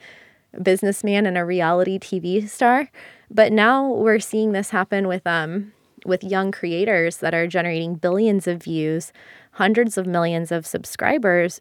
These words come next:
who can just decide that they want to be the president of a country and then go and do it. And so regardless of where you fit into the permissionless economy, I just want to leave you with, this is the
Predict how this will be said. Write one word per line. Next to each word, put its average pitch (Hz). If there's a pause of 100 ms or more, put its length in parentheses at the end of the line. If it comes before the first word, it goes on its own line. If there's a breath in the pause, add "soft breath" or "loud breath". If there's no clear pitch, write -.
(120)
who 214
can 226
just 202
decide 185
that 185
they 170
want 175
to -
be 175
the 165
president 175
of 160
a 196
country 165
and 180
then 175
go 175
and 170
do 202
it. - (640 loud breath)
And 180
so 180 (400)
regardless 202
of 190
where 180
you 185
fit -
into 208
the 233
permissionless 233
economy, 240 (280 soft breath)
I 190
just 190
want 190
to 196
leave 180
you 180
with, 165 (560 soft breath)
this 170
is 180
the 170